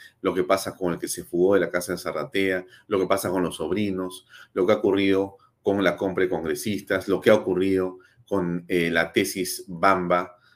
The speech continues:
eh, copiada del presidente y de su esposa.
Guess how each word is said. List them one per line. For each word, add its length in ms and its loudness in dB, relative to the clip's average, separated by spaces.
eh, 460 0
copiada 720 4
del 240 -2
presidente 500 -4
y 40 2
de 60 -2
su 120 -12
esposa. 540 -4